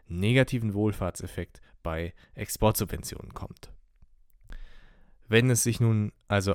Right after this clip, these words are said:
auch noch um ein, um ein großes Land handelt, also es war ein kleines Land, in einem, bei einem kleinen Land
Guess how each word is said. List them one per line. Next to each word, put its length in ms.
auch 260
noch 200
um 200
ein, 340
um 160
ein 160
großes 500
Land 240
handelt, 480
also 140
es 160
war 60
ein 100
kleines 520
Land, 240
in 100
einem, 200
bei 140
einem 100
kleinen 380
Land 300